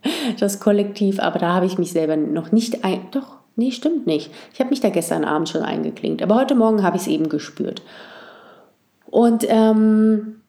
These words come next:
genau, und das ist eben die eine Sache, dass man wach wird, okay, und man hat diese Gedanken, man ist es gewohnt, sich in dieses Kollektiv zu klinken.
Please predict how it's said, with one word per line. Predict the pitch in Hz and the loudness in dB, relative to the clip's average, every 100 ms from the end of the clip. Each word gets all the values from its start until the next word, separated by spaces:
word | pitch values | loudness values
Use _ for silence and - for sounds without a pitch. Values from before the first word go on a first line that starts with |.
| _ _ - | _ _ 2
genau, | 254 185 - | 4 4 2
und | 180 | 2
das | 226 240 | 2 2
ist | 247 | 0
eben | - 226 240 | 2 4 4
die | 240 - | 2 -2
eine | 175 190 220 | 0 2 4
Sache, | 196 180 | 2 0
dass | 180 175 | 0 0
man | 180 175 | 0 2
wach | 208 240 233 | 2 2 2
wird, | 226 226 | 2 0
okay, | - - 202 | -4 0 2
und | 190 | 2
man | 175 165 - - - | 2 0 -2 -10 -10
hat | 175 196 190 | -4 -4 -2
diese | 190 185 | 0 0
Gedanken, | 180 185 185 180 180 | 2 2 2 2 2
man | 175 170 156 - - - | 2 2 0 -2 -6 -8
ist | 196 - | -4 -2
es | 202 | 0
gewohnt, | - 180 190 233 233 240 | 2 2 4 2 2 0
sich | 190 202 | 0 2
in | 202 | 2
dieses | 196 190 196 | 2 0 -2
Kollektiv | - 180 180 180 226 220 226 | 0 0 0 -2 -2 -2 -2
zu | 208 | -4
klinken. | - 180 175 - 170 170 170 | 0 0 0 0 0 -2 -6